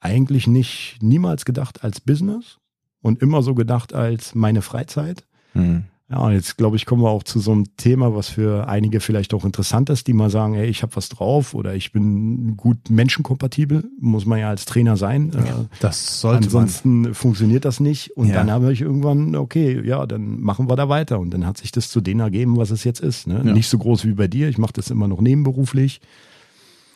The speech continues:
Speaker 1: Ja, aber mit hundertvierzig Mitgliedern ist das schon
Speaker 2: Ist schon beachtlich.
Speaker 1: ist,
Speaker 2: Ja.
Speaker 1: muss man schon viel tun, ne?
Speaker 2: Ja. Ja, das hatte ich damals auch, also, äh, genau, bevor ich, ähm,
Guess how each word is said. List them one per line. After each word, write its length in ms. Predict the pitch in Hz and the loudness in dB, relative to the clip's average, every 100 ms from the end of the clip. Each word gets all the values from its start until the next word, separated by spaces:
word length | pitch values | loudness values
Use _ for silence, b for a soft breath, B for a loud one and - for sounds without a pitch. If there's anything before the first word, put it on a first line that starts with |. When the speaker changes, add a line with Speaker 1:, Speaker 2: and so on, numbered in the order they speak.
| b | b
Speaker 1:
Ja, 120 | 85 | -8
aber 180 | 95 101 | -4 -2
mit 180 | 90 95 | -2 0
hundertvierzig 720 | 110 107 104 - 113 - 110 | 2 2 0 -4 -6 -4 -2
Mitgliedern 560 | 113 - 117 120 117 | -2 0 0 0 0
ist 180 | 131 - | -4 -6
das 120 | 101 | -6
schon 240 | - 107 107 | -4 -2 2
Speaker 2:
Ist 80 | 107 | 4
schon 140 | 113 | 4
beachtlich. 600 | 104 82 - - 87 - - | 2 -2 -4 -4 -6 -6 -2
Speaker 1:
ist, 160 | 95 | 0
Speaker 2:
Ja. 60 | 101 | 4
Speaker 1:
muss 160 | 120 117 | 4 4
man 180 | 123 | 2
schon 320 | 107 123 117 117 | 2 0 2 0
viel 240 | - 120 | 0 0
tun, 320 | - 120 76 | 0 -8 -8
ne? 120 | 82 101 | -8 -2
Speaker 2:
Ja. 240 | 101 98 - | 0 -2 2
Ja, 80 | 123 | 4
das 140 | 127 | 4
hatte 120 | 143 | 4
ich 100 | 135 | 0
damals 440 | 120 120 127 120 - | 2 4 4 2 0
auch, 380 | - 107 104 104 | -2 -2 -2 -2
also, 420 | 101 107 104 98 | 0 2 2 2
äh, 460 | 95 113 104 95 92 - _ - | 0 0 2 2 -2 -10 _ 0
genau, 180 | 101 90 | 2 2
bevor 380 | 90 - 127 | 0 0 0
ich, 320 | 123 110 - - | 2 0 -2 -2
ähm, 680 | 107 98 92 90 90 85 | 2 2 2 0 0 -2